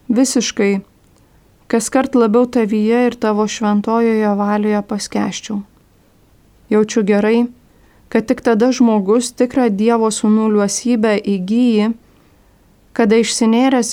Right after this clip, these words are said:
iš savimeilės kailio apsisiauti Kristaus dvasios ir malonės rūbų. Kada savęs ir šio pasaulio ir piktos dvasios tikrai išsižadėjęs,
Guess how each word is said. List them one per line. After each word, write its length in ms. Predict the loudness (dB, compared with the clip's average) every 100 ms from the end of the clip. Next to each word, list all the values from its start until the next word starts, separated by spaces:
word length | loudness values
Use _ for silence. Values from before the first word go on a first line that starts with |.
| -6
iš 80 | -4
savimeilės 720 | -2 2 2 2 2 0 -2 -2
kailio 480 | -2 0 0 -2 -6 _ _ _ _ -6
apsisiauti 680 | -4 -4 -2 0 0 0
Kristaus 520 | -2 -2 -4 -4 -4 -2
dvasios 520 | -2 -2 -2 -6 -4
ir 80 | -2
malonės 580 | -2 0 0 0 -4 -4
rūbų. 340 | -4 -4 -8 -12 _ _ _ _ _ _ _ _ _ _ _
Kada 260 | -2 0 0
savęs 600 | 0 -2 0 0 -2 -6 _ _ _ _ _ _
ir 180 | 0 0
šio 180 | 0 0
pasaulio 800 | 0 -2 0 0 2 2 2 0 -6 _ _ _ _ _ _ _ -2
ir 140 | 0
piktos 400 | 0 0 2 2
dvasios 560 | 2 2 0 -2 -4 -4
tikrai 340 | -4 0 2
išsižadėjęs, 920 | 0 -2 -4 -2 -2 0 0 0 -4